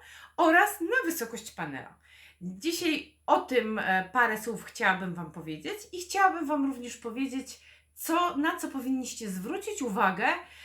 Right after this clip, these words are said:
przy odpowiednim dopasowaniu do siebie, czyli,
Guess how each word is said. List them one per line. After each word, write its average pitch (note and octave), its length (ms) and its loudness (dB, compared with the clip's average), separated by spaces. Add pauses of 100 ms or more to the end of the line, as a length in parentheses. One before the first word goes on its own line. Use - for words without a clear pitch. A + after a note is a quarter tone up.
(160)
przy - 320 0
odpowiednim B3 920 0
dopasowaniu A3 800 -2
do G#3 140 0
siebie, F#3 460 0 (160)
czyli, A3 440 -6